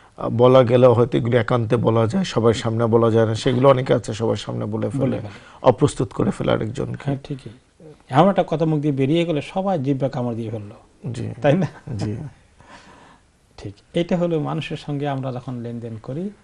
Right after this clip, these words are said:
Speaker 2: বা মানুষের সঙ্গে যখন আচার ব্যবহার, কথাবার্তা বলি, তখন এই সতর্কতা খুবই দরকার।
Speaker 1: জি।
Speaker 2: এছাড়া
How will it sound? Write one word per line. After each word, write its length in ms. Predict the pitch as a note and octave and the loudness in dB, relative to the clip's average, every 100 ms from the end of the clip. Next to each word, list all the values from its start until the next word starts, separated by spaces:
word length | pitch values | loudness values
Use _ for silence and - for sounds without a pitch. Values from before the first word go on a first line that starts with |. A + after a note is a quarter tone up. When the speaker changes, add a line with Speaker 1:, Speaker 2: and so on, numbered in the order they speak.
| _ _ - | _ _ -10
Speaker 2:
বা 100 | A#2+ | -8
মানুষের 220 | A#2 - | -8 -8
সঙ্গে 160 | A#2+ A2 | -10 -10
যখন 200 | G#2+ A2+ C3 | -10 -12 -10
আচার 260 | A#2+ A#2 | -10 -10
ব্যবহার, 260 | A2 G#2+ A2 | -10 -10 -10
কথাবার্তা 440 | A2+ G#2+ A#2 - C3+ | -12 -12 -12 -14 -14
বলি, 120 | E3 E3+ | -12 -10
তখন 220 | C3+ C#3 | -10 -10
এই 60 | |
সতর্কতা 460 | B2 B2+ B2 A#2 A2+ | -10 -10 -10 -12 -14
খুবই 220 | - C#3+ | -8 -6
দরকার। 420 | B2+ A2+ - G2 F#2+ _ _ - - C3+ | -6 -10 -12 -14 -16 _ _ -20 -20 -10
Speaker 1:
জি। 60 | - | -6
Speaker 2:
এছাড়া 440 | - D3 C#3 C#3 | 0 2 2 0